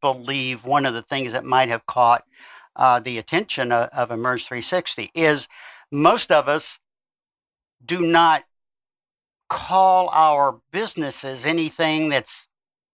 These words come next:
uh, disruptive to the community. We're such and such a group, or as an example, uh, we used to be the H T W group. Well, H T W stood for Hire to Win. But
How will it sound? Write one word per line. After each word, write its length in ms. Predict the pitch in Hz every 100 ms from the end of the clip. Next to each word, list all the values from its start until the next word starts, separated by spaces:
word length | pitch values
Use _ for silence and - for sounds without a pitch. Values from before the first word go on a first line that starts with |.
| _ _
uh, 200 | 131 131 127
disruptive 960 | 135 - 185 247 - - 135 135 - -
to 140 | 165
the 120 | 160
community. 720 | 170 170 180 269 254 - 98 - - - - - _
We're 440 | 160 156 175 170 165 _ _ _
such 320 | - 202 185
and 80 | 175
such 320 | - 170 151
a 60 | 160
group, 460 | 127 - 139 117 - -
or 680 | 139 139 135 131 127 131 - _ _ _ _ _ _ _ _ _ _ _ _ _
as 180 | 147 147
an 80 | 151
example, 800 | 135 160 160 151 156 147 147
uh, 160 | 139 139
we 100 | 139
used 240 | 151 147 -
to 60 |
be 120 | 135 139
the 160 | 135
H 260 | 139 139 -
T 180 | 151 151
W 340 | 180 165 139
group. 320 | - 113 101 -
Well, 180 | 117 117
H 260 | 139 143 -
T 100 | 135
W 280 | 151 156 143
stood 220 | - 131
for 120 | 139
Hire 320 | - 127 131
to 160 | 135 147
Win. 380 | 139 180 107 82 _ _ _ _ _ _ _ _ _ _
But 220 | 151 -